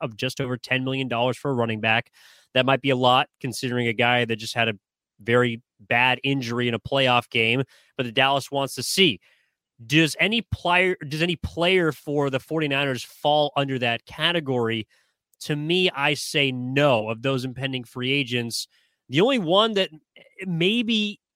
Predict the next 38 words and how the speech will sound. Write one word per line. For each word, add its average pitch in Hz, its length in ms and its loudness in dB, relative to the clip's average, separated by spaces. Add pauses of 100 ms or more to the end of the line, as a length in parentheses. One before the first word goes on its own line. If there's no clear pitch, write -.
I 156 100 2
could 156 260 -2
think 302 260 -4
of 156 380 4 (400)
would 156 200 0
be 170 180 0
a 156 40 0
guy 156 500 4
like 135 500 0 (1200)
Mike 113 300 -6
McGlinchey, 160 680 -2 (760)
but 208 340 6 (560)
the 151 300 -2
tackle 196 480 -2
position 156 600 -2
is 135 240 -6
going 160 300 -4
to 143 120 -8
be 135 500 -2 (480)
quite 180 320 2
a 170 60 2
bit 151 180 0
of 135 80 -2
money. 131 540 0
And 160 120 2
I 160 80 4
feel 214 200 0
like 202 160 2
if 185 120 -8
the 156 80 -8
forty-niners 175 380 -2
were 143 120 -4
comfortable 170 460 -6
giving 151 340 -4
him 143 100 -2
that 131 200 0
dollar 135 320 0
amount, 131 400 2